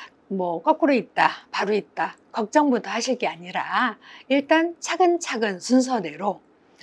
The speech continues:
운동요법, 또 회전술, 또 이것도 저것도 아닐 경우는, 어, 그런 의사 선생님을, 좋은 의사 선생님을, 또 나에게 맞는 의사 선생님을 잘 찾아서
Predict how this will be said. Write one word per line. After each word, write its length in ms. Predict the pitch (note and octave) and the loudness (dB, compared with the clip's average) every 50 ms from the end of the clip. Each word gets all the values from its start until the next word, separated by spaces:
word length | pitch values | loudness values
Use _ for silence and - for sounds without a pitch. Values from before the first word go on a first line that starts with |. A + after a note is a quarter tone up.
| - _ - | -8 _ 0
운동요법, 960 | G#3 G#3+ A3+ A3+ G3+ A3 A3+ A3+ F#3+ D3 D3 _ _ - A3 C#4+ D#4+ - - _ _ _ _ _ _ | 2 2 2 2 0 0 -2 -2 -4 -4 -8 _ _ 4 4 4 4 2 -2 _ _ _ _ _ _
또 140 | - G3+ G#3 | -4 -4 -2
회전술, 840 | - C4+ D4 C4+ C#4+ C4 B3+ B3 B3 A#3+ - A3 A3 B3+ D#4 G4 G4+ - _ _ - - - - - - _ _ | -2 -2 0 0 2 2 2 2 0 0 -2 -2 0 0 0 0 -2 -4 _ _ -20 -20 -20 -20 -20 -20 _ _
또 280 | - F4 F4 F4+ F#4 - _ _ _ _ | 0 2 2 2 0 -4 _ _ _ _
이것도 340 | - A3 C4 C4 B3+ C4 A#3 | 4 6 6 6 6 4 0
저것도 320 | - G3 F#3 F#3+ - - | -4 -6 -8 -6 -2 -2
아닐 220 | F3+ E3+ F3+ G3 G3 | -2 -2 -4 -6 -8
경우는, 580 | - F#3+ E3+ E3 D#3+ E3 G3 C4 E4+ G4+ G#4 - _ _ _ _ _ - - - - _ _ - | -6 -8 -10 -10 -8 -4 -2 0 0 0 -2 -4 _ _ _ _ _ -20 -20 -20 -20 _ _ -4
어, 180 | F3+ F3 F3 | -4 -4 -2
그런 280 | - - B3+ C4+ B3+ G#3+ | 0 2 4 4 4 4
의사 260 | F#3 G#3+ G3 A#3+ B3+ | 2 0 0 -2 -4
선생님을, 640 | A#3+ - A3+ G3+ F#3+ F3 E3 D#3+ F#3 A#3 D#4 E4 - | -4 -4 -6 -6 -6 -6 -8 -8 -6 -6 -6 -6 -8
좋은 300 | - - G#3 A#3 B3 A3+ | -4 0 2 2 4 2
의사 220 | G3 F3 - A3 G#3+ | 0 -2 -2 -4 -6
선생님을, 580 | G#3+ - G3+ G3 G3 F#3 D#3+ D#3+ E3 F#3 - - _ _ _ _ _ _ _ _ | -6 -6 -6 -6 -6 -8 -8 -12 -14 -14 -16 -18 _ _ _ _ _ _ _ _
또 100 | - A3 | -6 -4
나에게 380 | F3 - - A3 A#3 B3 B3+ B3+ | -2 -2 0 0 2 2 2 2
맞는 380 | G3 - F3 G#3 A#3 C4 A#3+ - | 2 0 0 0 2 2 2 0
의사 220 | F3 G3 G3+ C4+ B3+ | 0 0 2 0 0
선생님을 380 | - - A3 G3+ F#3 F3+ F#3+ | 0 -2 -4 -4 -4 -6 -8
잘 240 | G#3 - - G3 F#3 | -8 -10 -10 -10 -10
찾아서 1000 | - - - D4 C#4+ D4+ C#4 D4 - - F#3+ E3 E3 E3 F3 G3+ A3+ E3 D#3 - | -10 -8 -4 0 2 4 4 2 2 -4 -10 -8 -4 0 2 4 4 2 2 -2